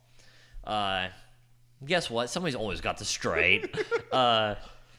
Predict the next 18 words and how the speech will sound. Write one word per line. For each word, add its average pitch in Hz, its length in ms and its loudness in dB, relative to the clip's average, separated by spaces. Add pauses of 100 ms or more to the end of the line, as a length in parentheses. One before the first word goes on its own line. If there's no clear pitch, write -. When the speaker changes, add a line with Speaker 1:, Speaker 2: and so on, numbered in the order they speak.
(300)
Speaker 1:
I 147 180 0
pot 139 320 2
it. 131 180 0 (840)
G-, 127 180 -12
uh, 117 240 -2
there's 110 200 0
a 104 60 -2
call 139 300 0
for 135 220 0
less, 104 760 0 (1040)
an, 110 220 -4
for 113 140 -2
an 107 60 0
all-in. 104 540 -2
Comes 147 260 -4
back 127 200 0
around. 101 480 0
He 147 640 -2